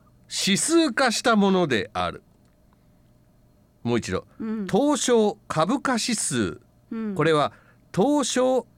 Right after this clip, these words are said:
Speaker 1: 一部に上場されている銘柄のうち、
Speaker 2: うん。
Speaker 1: 代表的な二百二十五銘柄の時価総額を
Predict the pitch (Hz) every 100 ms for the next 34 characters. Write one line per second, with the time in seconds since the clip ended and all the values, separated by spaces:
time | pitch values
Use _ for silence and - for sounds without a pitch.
0 | - 139 151 311 302 226 117 82 - _
1 | - 92 143 233 285 247 277 269 233 170
2 | 220 285 262 254 233 233 226 113 131 240
3 | 220 214 202 180 165 151 - 131 - _
4 | - 220 220 196 190 92 160 285 311 262
5 | 285 285 277 233 254 - 226 233 214 107
6 | - - 110 135 151 294 294 277 277 285
7 | 226 208 139 107 92 - 220 269 - 233
8 | 277 269 180 131 110 92 - - - -
9 | - 85 233 - 302 - 302 277 185 139
10 | 95 95 80